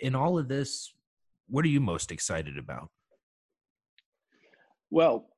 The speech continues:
Speaker 2: I'm of course excited about the enterprise use cases, and I see a lot of potential there. But, like, if you ask me personally, uh,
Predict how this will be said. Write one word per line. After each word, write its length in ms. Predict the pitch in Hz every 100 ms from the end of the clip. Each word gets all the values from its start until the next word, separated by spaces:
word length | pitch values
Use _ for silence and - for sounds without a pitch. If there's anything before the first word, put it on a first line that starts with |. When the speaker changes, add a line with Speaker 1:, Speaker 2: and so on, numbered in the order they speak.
| _ _
Speaker 2:
I'm 180 | 165 175
of 160 | 185 185
course 400 | 190 190 170 - -
excited 680 | 139 - - 151 151 185
about 360 | 151 127 139 127
the 100 | 135
enterprise 680 | 139 147 139 - 123 127 110
use 220 | 127 110
cases, 680 | - 123 127 120 147 135 117
and 140 | 117
I 100 | 117
see 280 | 120 - 131
a 60 | 117
lot 220 | 123 131
of 140 | 127
potential 560 | - 117 120 117 - 107 120
there. 360 | 143 135 123 - _ _ _ -
But, 120 | 135
like, 220 | 143 139
if 180 | 147 -
you 60 | 160
ask 240 | 175 170
me 180 | 170 147 - -
personally, 840 | 170 175 - 139 131 127 135 131 _ _ _ _ _ -
uh, 520 | 135 135 135 131